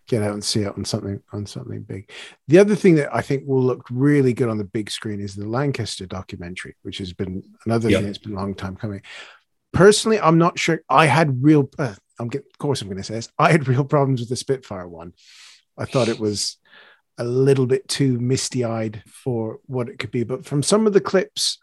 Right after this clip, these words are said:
Speaker 1: especially with the, um, there's, um, Elsa, the German lady that they've got talking about the experience of,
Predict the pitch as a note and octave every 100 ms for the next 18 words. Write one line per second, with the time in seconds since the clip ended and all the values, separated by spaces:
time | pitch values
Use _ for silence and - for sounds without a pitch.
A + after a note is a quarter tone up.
0 | _ - D#3+ - D3+ C#3+ C#3 - - C3
1 | B2+ A#2+ A#2+ A#2 C3+ - - A#2+ A2 G#2+
2 | A2 A2 G#2+ A2 - C#3 B2+ - A2 A2
3 | B2+ A#2 A2+ G#2+ G#2+ G#2+ G#2+ G#2+ A2 -
4 | A#2 - G#2+ G2+ G#2+ B2 - B2 A2 A2
5 | A#2